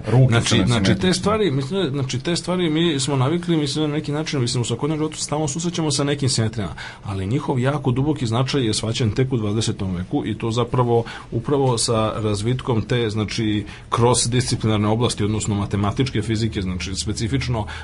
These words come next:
Speaker 2: m, razvijanja matematičkih metoda koji nam mogu omogućiti da dođemo do adekvatnih modela fizičke realnosti,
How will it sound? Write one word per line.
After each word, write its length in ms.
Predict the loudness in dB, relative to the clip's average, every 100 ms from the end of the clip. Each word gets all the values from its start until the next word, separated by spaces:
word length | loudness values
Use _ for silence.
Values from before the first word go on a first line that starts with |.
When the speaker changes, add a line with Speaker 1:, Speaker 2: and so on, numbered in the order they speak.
| -8
Speaker 2:
m, 120 | -4
razvijanja 800 | -2 -2 -2 0 2 2 2 0 -2 -2
matematičkih 840 | -2 0 2 2 2 0 0 -2 0
metoda 500 | 0 -2 -2 -2 -2
koji 240 | 0 2
nam 140 | 4
mogu 280 | 6 4 4
omogućiti 600 | 4 4 2 0 0 0
da 60 | 2
dođemo 400 | 2 2 2 2
do 160 | 2
adekvatnih 840 | 0 0 -2 0 0 0 -2 -4 -4
modela 680 | -2 0 0 0 0 -2 -6 -12 -16 -4
fizičke 400 | 2 2 2 0
realnosti, 520 | 0 0 0 2 0